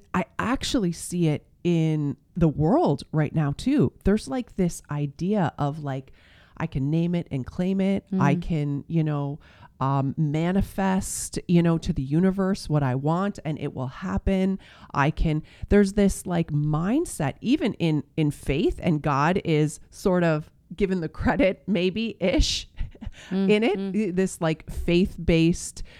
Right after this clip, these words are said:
Speaker 1: faith gospel, prosperity gospel. God only wants me to be rich, and God wants me to
Speaker 2: Mm.
Speaker 1: be, and that's his promise to me, and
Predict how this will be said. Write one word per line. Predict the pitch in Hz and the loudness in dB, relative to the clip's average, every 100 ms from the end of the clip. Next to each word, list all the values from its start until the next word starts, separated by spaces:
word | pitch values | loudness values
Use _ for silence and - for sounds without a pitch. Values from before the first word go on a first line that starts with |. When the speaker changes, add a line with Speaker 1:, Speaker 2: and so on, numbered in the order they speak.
| - | -20
Speaker 1:
faith | - - 175 185 - | -18 0 2 2 0
gospel, | 170 160 170 - - 165 160 | 2 2 0 -4 0 0 2
prosperity | - 165 - 170 170 170 170 | 0 0 -2 0 2 2 0
gospel. | 156 151 165 - - 156 151 160 | 0 0 0 -4 -2 2 2 2
God | 156 156 156 - | 2 2 2 4
only | 175 180 175 | 4 4 2
wants | 151 156 - | 2 0 0
me | 156 | -2
to | 156 - | -2 -2
be | 143 | -2
rich, | 151 196 196 196 - - | -2 -4 -4 -8 -12 -10
and | 156 151 | -6 -6
God | 139 147 | -4 -2
wants | 151 156 - | 0 -2 -2
me | 156 | -4
to | 165 | 0
Speaker 2:
Mm. | 156 | 0
Speaker 1:
be, | 151 151 - - - | 0 -2 -8 -20 -6
and | 156 | -2
that's | 135 156 - | -2 -2 -4
his | - | -2
promise | - 202 208 208 - | 0 2 2 0 -2
to | 214 | -4
me, | 202 190 - | -2 -2 -4
and | 160 | -6